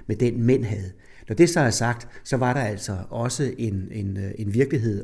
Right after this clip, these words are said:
at gøre brug af, som gjorde det muligt for kvinder at være erhvervsaktive og have butikker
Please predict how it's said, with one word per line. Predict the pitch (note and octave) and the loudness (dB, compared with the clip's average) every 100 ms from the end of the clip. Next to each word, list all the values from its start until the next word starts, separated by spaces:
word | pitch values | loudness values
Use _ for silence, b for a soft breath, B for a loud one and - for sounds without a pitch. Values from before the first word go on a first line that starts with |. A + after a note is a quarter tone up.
| - | -6
at | F#2 - | -10 -8
gøre | - G#2 F#2+ F2 b b b b - | -4 -2 -2 -6 b b b b 2
brug | D3+ D#3 | 4 6
af, | D3+ D3 G#2 - - | 6 4 0 -6 -10
som | - B2 A2 - A2 G2 - | -4 -2 -2 -6 -10 -10 -4
gjorde | - A#2 | 4 4
det | A2 | 6
muligt | B2+ D#3 F#3+ - - B B | 6 6 6 2 -4 B B
for | - | -4
kvinder | A#2 B2 A#2+ C#3+ | 0 6 6 4
at | - G#2+ G2 | 0 -2 0
være | G2+ - | 0 -2
erhvervsaktive | G#2 A#2 D#3 D#3+ C3+ - A#2+ G#2+ G2+ | -4 -2 -2 -2 -4 -4 -2 0 -2
og | - | -4
have | F#2 | -6
butikker | G2 - - C#3+ E3+ | -6 -4 0 0 0